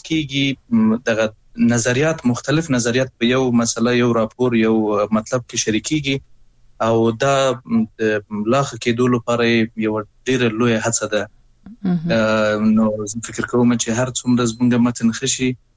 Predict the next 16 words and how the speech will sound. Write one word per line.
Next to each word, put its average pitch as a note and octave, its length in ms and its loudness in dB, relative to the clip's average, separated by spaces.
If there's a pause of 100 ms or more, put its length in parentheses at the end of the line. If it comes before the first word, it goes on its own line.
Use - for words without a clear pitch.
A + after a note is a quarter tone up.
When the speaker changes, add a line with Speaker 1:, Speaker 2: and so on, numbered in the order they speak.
(220)
Speaker 1:
آه، G#2+ 300 0
بیا A#2+ 340 0
هم B2 240 2
بل A#2+ 180 0
کس A#2+ 320 -2
ته - 80 -4
یې، A2+ 360 2
م، G#2 100 -10 (440)
ویسو، A#2+ 400 0
هغه G#2+ 200 -4
به G#2+ 160 -2
یو G#2 120 -2
څه A2 140 -12
تغییرات G#2+ 400 -4
پکې - 240 -16
راولي. G#2 460 -2